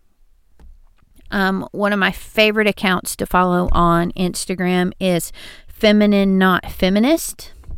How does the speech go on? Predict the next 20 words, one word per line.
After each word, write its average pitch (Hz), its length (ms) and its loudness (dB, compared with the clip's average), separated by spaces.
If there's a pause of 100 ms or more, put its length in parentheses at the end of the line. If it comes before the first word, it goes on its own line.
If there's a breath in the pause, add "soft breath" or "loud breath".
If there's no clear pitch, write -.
(880 soft breath)
And 180 240 -4
she - 160 -10
posted 285 440 -4
something 240 440 -2
yesterday 190 540 0
that 180 160 -2
says, 185 260 0
"I'd 185 200 -2
rather 202 360 2
have 226 200 0
my 196 180 2
husband 202 440 0
and 185 120 0
children 196 400 0
rising 214 520 0
up 214 220 2
and 165 120 -4
calling 202 480 0
me 208 140 2
blessed 185 600 -4